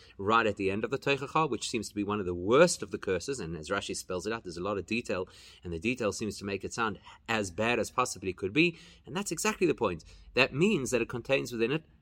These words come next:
the greatness and the goodness of what could possibly be good. And not only is this a, a declaration or an insight into brachas from Hashem, but it's also an insight into how we come back after we may have gone off the path and lost our way spiritually.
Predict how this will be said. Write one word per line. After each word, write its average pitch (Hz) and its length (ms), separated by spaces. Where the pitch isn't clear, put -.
the - 80
greatness 156 640
and 120 140
the 117 40
goodness 165 460
of 104 100
what 120 160
could - 140
possibly 101 440
be 95 180
good. 98 300
And 95 240
not 117 160
only 107 240
is 92 120
this 98 180
a, 90 280
a 92 120
declaration 107 680
or 92 120
an 92 60
insight 107 460
into 92 200
brachas 110 380
from 107 160
Hashem, 135 380
but 123 180
it's - 160
also 131 320
an 104 60
insight 110 340
into 98 240
how 107 240
we 113 280
come 104 320
back 110 300
after 107 300
we 95 140
may 98 180
have 92 220
gone 117 240
off 113 140
the 101 80
path 98 320
and 92 100
lost 98 280
our 87 120
way 82 220
spiritually. - 640